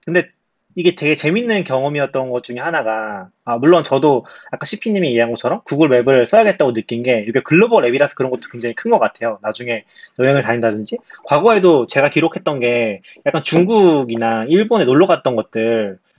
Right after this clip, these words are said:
이게 타임라인은 아니고 어디 가야겠다고 막 즐겨찾기 했던 것들이 남아있더라고요. 실제로 거기 가기도 했었고. 그런 것들이 되게 좋아서 아, 요거 통합해 쓸 수 있겠다라는 것도 있었는데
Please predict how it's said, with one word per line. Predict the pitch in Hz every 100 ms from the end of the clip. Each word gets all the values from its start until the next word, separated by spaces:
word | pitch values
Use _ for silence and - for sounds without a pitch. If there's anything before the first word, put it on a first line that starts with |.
| _
이게 | 110 123 110
타임라인은 | - 269 285 233 175
아니고 | 107 107 113 123 104 95 _ _
어디 | 135 131
가야겠다고 | 127 139 151 - 120
막 | 113 104 _ _ -
즐겨찾기 | 139 175 185 185
했던 | 180 175
것들이 | 151 120
남아있더라고요. | 107 175 165 113 101 120 151 113
실제로 | - 180 123
거기 | 107
가기도 | - 117 123
했었고. | 123 151 - 98 98 - - -
그런 | 170
것들이 | 196 185 156 139
되게 | 123 123
좋아서 | 139 139 131
아, | 117 123
요거 | 127 131
통합해 | 202 196 180
쓸 | 185
수 | 170
있겠다라는 | 117 131 127 117 117
것도 | 117 117
있었는데 | - 113 110 120 196